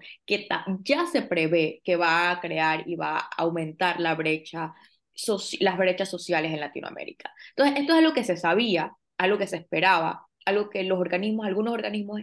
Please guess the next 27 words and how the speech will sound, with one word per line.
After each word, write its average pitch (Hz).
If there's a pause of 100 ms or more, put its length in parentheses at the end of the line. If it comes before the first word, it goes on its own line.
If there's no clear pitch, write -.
(120)
internacionales 190 (120)
vienen, 208 (520)
eh, 202
advirtiendo 220 (480)
que 185
ese 196
tiempo 220
que 165
se -
perdió, 190
esos 175 (460)
de 185
cierres, 220 (240)
no 233
era 233
algo 220
que 175
ni 180
se 185
iba 220
a 247
recuperar 196
tan 196
fácilmente 202
y 285
que 233
los 214